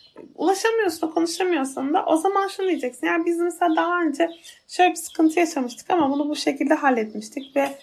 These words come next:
şöyle şöyle güzel olmuştu. Bana işte şunu şunu söylemişti, ben ona bunu bunu söylemiştim ve halletmiştik. Yani bankadaki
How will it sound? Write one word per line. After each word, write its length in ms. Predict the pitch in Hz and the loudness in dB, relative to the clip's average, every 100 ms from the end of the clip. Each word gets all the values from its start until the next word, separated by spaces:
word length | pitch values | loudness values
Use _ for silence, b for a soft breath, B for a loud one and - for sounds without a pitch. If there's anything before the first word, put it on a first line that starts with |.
| B B | B B
şöyle 380 | - 311 302 294 | 0 4 6 4
şöyle 300 | 285 285 277 | 2 4 4
güzel 500 | 254 262 277 269 285 | 2 2 6 6 4
olmuştu. 760 | - 254 226 208 - - 196 220 | 2 2 0 -6 -10 -4 -4 -2
Bana 260 | 269 262 269 | 0 0 0
işte 200 | 269 262 | 0 -6
şunu 260 | - 254 | -4 -2
şunu 220 | 254 269 262 | -2 -2 -2
söylemişti, 680 | 269 254 226 202 202 - | 0 0 2 -2 -6 -8
ben 100 | 226 | -4
ona 220 | 233 240 | -2 -4
bunu 200 | 240 240 | -4 -4
bunu 140 | 240 247 | -4 -6
söylemiştim 800 | 262 254 220 190 190 - 311 320 | 0 0 0 -2 -8 -2 2 4
ve 180 | 330 B B B - | 4 B B B -2
halletmiştik. 840 | 294 294 294 294 311 302 - 214 | 2 2 0 0 0 0 -6 -2
Yani 300 | 240 247 240 220 B _ | 2 2 0 -6 B _
bankadaki 960 | 247 302 359 359 269 254 - 330 440 | 2 2 2 0 2 0 2 2 2